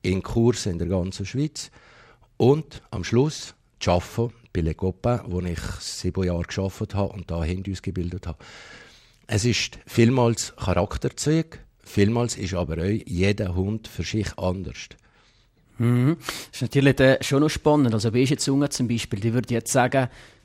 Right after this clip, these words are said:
Speaker 2: ein Hund ist ja gleich ein Tier.
Speaker 1: Auf jeden Fall. Auf jeden
Speaker 2: Kann man
Speaker 1: Fall.
Speaker 2: ihn immer berechnen?
Speaker 1: Berechnen kann man ihn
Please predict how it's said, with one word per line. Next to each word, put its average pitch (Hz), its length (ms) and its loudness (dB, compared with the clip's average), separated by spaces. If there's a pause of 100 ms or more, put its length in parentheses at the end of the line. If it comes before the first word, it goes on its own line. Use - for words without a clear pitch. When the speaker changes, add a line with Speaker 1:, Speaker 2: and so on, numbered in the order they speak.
(140)
Speaker 2:
ein 110 160 2
Hund 175 280 8
ist 117 120 2
ja 139 80 4
gleich 156 280 6
ein - 80 4 (120)
Tier. 123 320 4 (920)
Speaker 1:
Auf 95 120 0
jeden 92 240 0
Fall. 107 200 -6 (340)
Auf 92 160 -8
jeden 101 140 2
Speaker 2:
Kann 120 160 4
man 113 80 4
Speaker 1:
Fall. 117 100 4
Speaker 2:
ihn 131 40 4
immer 202 200 2
berechnen? 123 480 -2 (1300)
Speaker 1:
Berechnen 113 560 4
kann 110 300 0
man 120 180 0
ihn 92 160 0